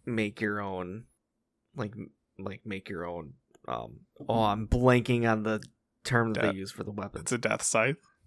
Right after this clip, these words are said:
Speaker 1: No, no, no, no, no, like, there's a term for the weapon, isn't it? Like,
Speaker 2: They're called death scythes, yeah.
Speaker 1: they're, no, uh, no, the,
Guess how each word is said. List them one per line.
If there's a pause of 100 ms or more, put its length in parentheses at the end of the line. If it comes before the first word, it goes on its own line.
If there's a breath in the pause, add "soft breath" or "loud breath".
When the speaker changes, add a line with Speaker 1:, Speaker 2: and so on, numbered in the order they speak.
(540)
Speaker 1:
No,
no,
no,
no,
no,
like, (200)
there's
a
term
for
the
weapon,
isn't
it? (120)
Like,
Speaker 2:
They're
called
death
scythes,
yeah.
Speaker 1:
they're, (260)
no, (100)
uh,
no,
the,